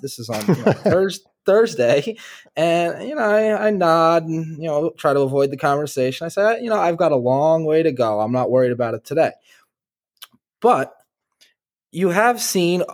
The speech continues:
Speaker 1: volatility and, like you said, tons of money sloshing around,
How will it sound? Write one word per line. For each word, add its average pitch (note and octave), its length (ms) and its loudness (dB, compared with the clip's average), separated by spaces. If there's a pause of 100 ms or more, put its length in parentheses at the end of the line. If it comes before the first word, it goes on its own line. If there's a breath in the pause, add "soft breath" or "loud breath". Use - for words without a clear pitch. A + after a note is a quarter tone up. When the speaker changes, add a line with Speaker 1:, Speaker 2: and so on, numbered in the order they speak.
(720)
Speaker 1:
volatility C#3+ 1080 0
and, A#2 380 -2 (160)
like B2+ 240 0
you F3+ 80 -6
said, - 340 -4
tons E3 500 -2
of G3+ 80 2
money F3 340 2
sloshing E3+ 580 -2
around, C3+ 640 0